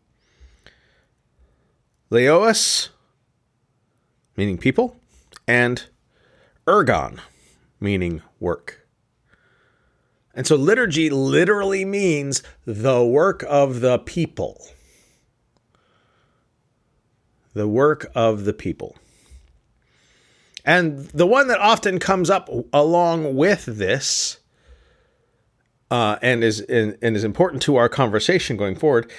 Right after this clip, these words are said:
is sacrifice. And this is Latin. So we have English, we have Lat-, Greek, and now we have Latin. So sacrifice,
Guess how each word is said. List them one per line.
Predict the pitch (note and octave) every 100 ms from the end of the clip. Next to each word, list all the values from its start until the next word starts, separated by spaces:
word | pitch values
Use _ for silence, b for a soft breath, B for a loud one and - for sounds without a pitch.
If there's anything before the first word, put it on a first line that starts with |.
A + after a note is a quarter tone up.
| B B _
is | C3 B2+ A#2 -
sacrifice. | - G#3+ D#3 A#2+ - - - _ b b b b b b _ - _ _ _ _ _ _ _ _ _ _ _ _ _ _ _ _ _ _ _
And | A2+ A#2+
this | G3 E3+
is | D3
Latin. | D3 A2 - - _ _
So | - C3 A#2 A2+ - B2+ -
we | A2
have | G2 F2
English, | C#3 F3+ D#3+ -
we | - -
have | D2 D2+ - _ -
Lat-, | C3 - A2
Greek, | B2 G#3+ - -
and | F#2
now | G#2
we | G#2
have | F#2+
Latin. | F2+ - - B B B
So | - A2 -
sacrifice, | - A3+ F3 C3 F#2+ -